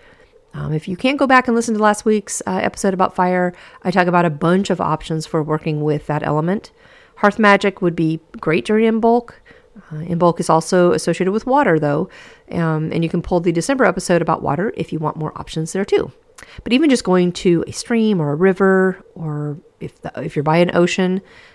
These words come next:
um, during Imbolc would raise that water energy. Uh, let's see, if you're a green witch, uh, or even if you're not and you enjoy gardening, <laughs> uh, Imbolc is a perfect time to start your seeds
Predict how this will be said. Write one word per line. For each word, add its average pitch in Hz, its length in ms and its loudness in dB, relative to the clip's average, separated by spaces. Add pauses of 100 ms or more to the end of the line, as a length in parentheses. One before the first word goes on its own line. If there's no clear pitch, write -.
(160)
um, 165 200 -6
during 175 220 0
Imbolc 170 380 2
would 165 260 0
raise 160 280 4
that 156 200 -2
water 139 300 -8
energy. 147 480 -12 (1080)
Uh, 190 160 2
let's 202 140 4
see, 180 60 4
if 175 80 0
you're 214 140 10
a 190 60 6
green 214 280 4
witch, 302 380 -2 (320)
uh, 143 100 -14 (240)
or 160 100 -2
even 160 160 0
if 156 120 -2
you're 160 100 2
not 151 260 0
and 185 140 -4
you 156 80 0
enjoy 156 220 0
gardening, 151 440 -4
<laughs> - 600 -6
uh, 180 120 2
Imbolc 277 380 0
is 220 100 0
a 214 60 4
perfect 285 500 -2
time 180 220 2
to 190 80 -2
start - 280 -2
your 233 100 -2
seeds 156 600 -4